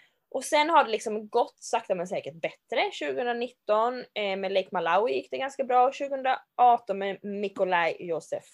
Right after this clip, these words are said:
Mikolas Josef var de till och med sjätte plats. Och det är väl typ det bästa de har fått. Jag vet inte om det här kommer gå så mycket bättre.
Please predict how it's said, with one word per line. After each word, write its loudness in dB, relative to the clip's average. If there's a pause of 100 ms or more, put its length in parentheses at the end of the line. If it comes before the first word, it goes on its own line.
Mikolas -8
Josef -20 (420)
var -4
de -4
till -8
och -6
med -4
sjätte -6
plats. -8 (360)
Och -10
det -2
är 0
väl -2
typ -8
det -4
bästa -10
de -6
har -10
fått. -4 (400)
Jag 4
vet 0
inte -2
om 2
det -2
här 2
kommer -8
gå 0
så -4
mycket -2
bättre. 2